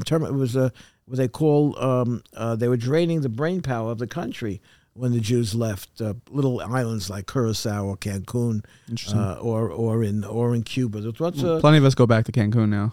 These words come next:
Speaker 1: What?
Speaker 2: Well, Cancun gets
Speaker 1: Yeah, for
Speaker 2: the
Speaker 1: Pesach, you go to Cancun, usually, uh, or for, some for Sukkot.
Speaker 2: There is a tweet that I saw, um, and I found it to be an interesting topic. It's tweeted by Volozhin and Kropotkin. I don't know, <laughs> I can't attest for this Twitter page, but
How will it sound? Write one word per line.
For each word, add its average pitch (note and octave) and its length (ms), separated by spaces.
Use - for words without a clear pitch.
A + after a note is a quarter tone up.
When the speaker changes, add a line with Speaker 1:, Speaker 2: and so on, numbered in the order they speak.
Speaker 1:
What? D3 300
Speaker 2:
Well, A#2+ 220
Cancun C#3 420
gets B2 120
Speaker 1:
Yeah, G2+ 60
for E3 100
Speaker 2:
the B2+ 60
Speaker 1:
Pesach, B2+ 440
you F#2 60
go G#2+ 200
to G#2+ 80
Cancun, G#2 680
usually, G#2 640
uh, G2 240
or A#2 100
for, A#2+ 140
some C#3 200
for C#3 100
Sukkot. A2 640
Speaker 2:
There C3 180
is C3 240
a B2 420
tweet D#3 280
that B2+ 120
I A2+ 100
saw, A2 380
um, A2 520
and A#2 100
I A2+ 100
found B2 240
it A2+ 100
to - 60
be A#2 100
an F#2+ 60
interesting G#2+ 460
topic. B2 480
It's - 160
tweeted C#3+ 220
by B2+ 100
Volozhin B2 400
and A2+ 300
Kropotkin. A2+ 560
I G#2+ 80
don't A2+ 120
know, A2+ 440
<laughs> A2 260
I C3+ 80
can't D#3 200
attest C3 300
for C3 80
this A#2 120
Twitter C3+ 220
page, E3+ 300
but A#2+ 220